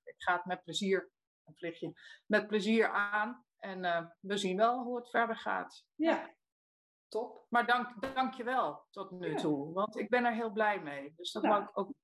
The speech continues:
Speaker 1: zeggen.
Speaker 2: Nou, hartstikke lief. Graag gedaan. Ehm, nou, heel veel succes.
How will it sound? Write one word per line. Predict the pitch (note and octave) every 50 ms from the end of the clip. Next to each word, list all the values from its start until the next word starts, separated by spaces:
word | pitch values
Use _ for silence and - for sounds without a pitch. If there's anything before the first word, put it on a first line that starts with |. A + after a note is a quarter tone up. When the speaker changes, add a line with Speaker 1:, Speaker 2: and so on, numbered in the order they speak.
| _ _ _
Speaker 1:
zeggen. | - - - - - - - - - _ _ _ _ _
Speaker 2:
Nou, | B3 C4+ A#3+ - - - - - _
hartstikke | _ B3 D4 - D4 - C4 - - - F3+
lief. | E3+ D#3 - - - - _ _
Graag | - - C#4+ E4 F4 F4 - -
gedaan. | - G3 F#3+ G3+ G#3 A#3+ D4 E4+ - - - _ _ _ _ _ - - - - - - _ _ _ _ _ _ _
Ehm, | - B3 B3+ B3+ B3 B3 B3 B3 B3 A#3+ A#3+ A#3+ A#3+ A#3+ A#3 A#3 A#3 A#3+ A#3 A#3 A#3 A#3 A#3 A#3
nou, | C#4+ C#4+ G#3 F3 F3
heel | F#3 G#3+ C4+ D#4 F#4+ G4+
veel | G4+ G4+ C4 A#3+
succes. | - - A3 - - - C4 D4 F4+ G4+ - - - - - -